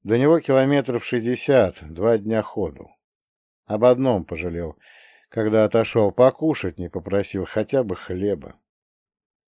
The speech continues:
Деревенским проще выжить, чем городским. В огороде свои овощи, мука из колхоза на, за трудодни, своя живность, куры, свиньи, коровы,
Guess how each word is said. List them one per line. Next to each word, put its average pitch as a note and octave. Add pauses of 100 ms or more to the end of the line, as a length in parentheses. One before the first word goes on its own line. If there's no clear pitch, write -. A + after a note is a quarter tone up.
(100)
Деревенским C3+
проще C#3
выжить, E2+
чем E2+
городским. E2+ (480)
В A2
огороде D3+
свои C#3+
овощи, C3
мука B2+
из A2+
колхоза A2+
на, G#2+
за G2+
трудодни, G2+ (400)
своя C#3+
живность, G#2
куры, C3
свиньи, A2+
коровы, G#2+